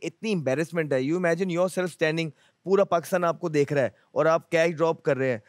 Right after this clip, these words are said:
सबसे ज़्यादा अगर कोई तर्स के काबिल होता है तो वो इंसान होता है जिसने छोड़ दिया है। और it's a human error, human error, we all understand। आप सीए कर रहे हैं, आप फलाना, it's a human error।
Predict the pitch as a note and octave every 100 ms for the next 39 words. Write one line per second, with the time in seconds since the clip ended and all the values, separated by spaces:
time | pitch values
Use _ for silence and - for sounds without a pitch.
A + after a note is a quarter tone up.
0 | _ - F#3+ - A#3+ G3+ F#3+ G3+ G3 G3
1 | G3 G3+ G3+ G3 - F#3 E3+ D#3+ F3 D#3+
2 | F#3+ G3+ F3 F3+ F3 D3+ D3 E3+ E3+ -
3 | F#3 F3+ D#3+ F#3+ - E3+ E3+ D3 G2+ -
4 | _ _ _ _ _ _ _ - D#3 F#3+
5 | G3+ - A3+ D3 D3 F#3 G3 G#3 - E3+
6 | F3 D#3 A2 - _ _ - F3 G3 G3
7 | G#3 D#3 E3+ D#3+ C#3+ F3 F3 F#3 F3+ E3+
8 | D#3+ D#3+ D#3 D#3 - D#3+ E3 D#3 D#3+ D#3
9 | D#3 D#3 D3+ D3+ E3 D#3 F3+ G#3 E3 E3+
10 | F3+ F#3+ F#3 F3 F#3